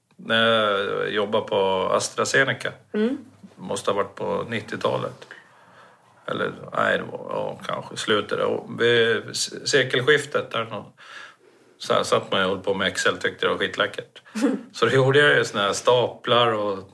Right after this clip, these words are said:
Speaker 1: tårtbitar och allt möjligt, va? Och streck som gick upp och ner och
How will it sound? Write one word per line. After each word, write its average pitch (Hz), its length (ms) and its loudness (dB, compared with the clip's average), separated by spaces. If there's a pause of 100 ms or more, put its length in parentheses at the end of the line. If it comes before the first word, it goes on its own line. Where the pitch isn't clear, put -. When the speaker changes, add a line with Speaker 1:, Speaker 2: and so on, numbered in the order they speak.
Speaker 1:
tårtbitar 123 1080 2
och 101 480 -4
allt 104 300 0
möjligt, 110 420 2
va? 101 140 0
Och 98 200 -2
streck 120 600 2
som 120 160 -8
gick 110 160 -6
upp 110 300 -2
och 101 120 0
ner 107 340 2
och 92 140 -2